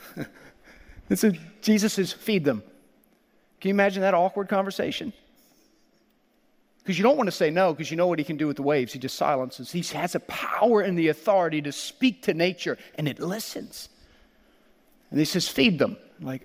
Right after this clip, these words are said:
"Oh, gosh. Okay. Um, <laughs> what do you have?" And what you have is always enough when it's surrendered to God. And so he takes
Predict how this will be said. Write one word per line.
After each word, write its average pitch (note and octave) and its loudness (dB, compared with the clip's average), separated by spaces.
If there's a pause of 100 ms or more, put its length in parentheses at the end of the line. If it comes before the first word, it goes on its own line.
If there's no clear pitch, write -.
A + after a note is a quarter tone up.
"Oh, B2 -2 (260)
gosh. - -10 (440)
Okay. - -2 (420)
Um, A2+ 4 (220)
<laughs> - -20
what D3 4
do C#3+ 6
you C3+ 6
have?" A#2+ -4 (1040)
And C3 -4
what E3 2
you E3+ -2
have D3+ 0
is C#3 -6
always C#3+ -2
enough B2+ -4
when B2 -8
it's G#2+ -10
surrendered A#2+ -6
to A#2 -10
God. F#2 -2 (1040)
And C#3 -2
so C#3 2
he C3+ 0
takes - 0